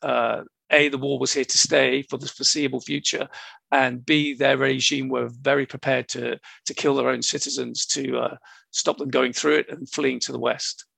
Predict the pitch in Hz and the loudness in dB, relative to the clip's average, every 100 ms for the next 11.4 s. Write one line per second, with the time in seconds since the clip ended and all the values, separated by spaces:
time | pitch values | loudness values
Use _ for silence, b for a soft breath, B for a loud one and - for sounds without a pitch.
0 | _ - 156 151 160 175 175 190 170 131 | _ 0 2 2 6 6 6 2 6 4
1 | 117 - 160 160 - 165 160 165 165 165 | 4 4 6 6 4 2 2 2 2 2
2 | 175 175 165 170 165 156 151 - 156 151 | 2 2 4 6 4 4 -2 2 2 2
3 | - 165 156 139 151 139 143 135 165 147 | 0 4 4 4 2 2 2 2 2 2
4 | 143 - - 156 143 143 - 147 135 156 | -4 -2 4 4 4 0 -4 -4 0 0
5 | 143 135 151 139 131 - - 175 160 151 | 0 -2 2 2 2 0 2 2 2 -4
6 | 151 143 135 - 151 139 - B B B | -4 -2 0 2 0 -2 -8 B B B
7 | _ 143 143 165 151 180 - 165 151 156 | _ -2 0 4 2 2 0 0 6 6
8 | 147 147 143 143 127 135 127 123 160 156 | 6 6 4 0 -2 -2 0 0 -2 0
9 | 147 139 131 135 131 - 127 143 156 - | 4 4 4 0 -6 -6 -4 0 2 0
10 | 139 - 135 135 131 131 135 131 123 - | -2 -2 0 0 0 2 2 2 0 -2
11 | - - - - | -4 -10 -8 -10